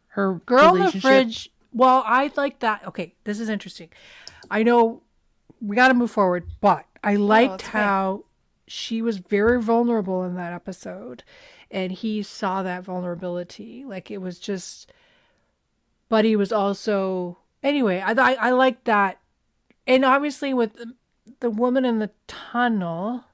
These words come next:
Speaker 2: after Two Bodies in the Lab, that was a huge shift. Like, after Two Bodies in the Lab, they go through all this trauma, getting shot at, bombing, abduction,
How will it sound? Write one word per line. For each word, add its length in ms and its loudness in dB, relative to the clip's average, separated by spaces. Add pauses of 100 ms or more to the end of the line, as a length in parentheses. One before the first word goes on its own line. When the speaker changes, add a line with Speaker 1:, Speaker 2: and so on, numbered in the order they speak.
(180)
Speaker 2:
after 520 2
Two 160 -6
Bodies 340 -6
in 80 -8
the 80 -6
Lab, 420 -6 (840)
that 220 4
was 120 0
a 60 -6
huge 540 -8
shift. 520 -12
Like, 140 -14
after 320 -6
Two 120 -6
Bodies 240 -2
in 60 -10
the 60 -6
Lab, 280 -2
they 80 -12
go 180 -8
through 180 -8
all 80 -4
this 160 -8
trauma, 580 -6 (240)
getting 260 -6
shot 380 -8
at, 200 -14 (260)
bombing, 580 -6 (680)
abduction, 760 -12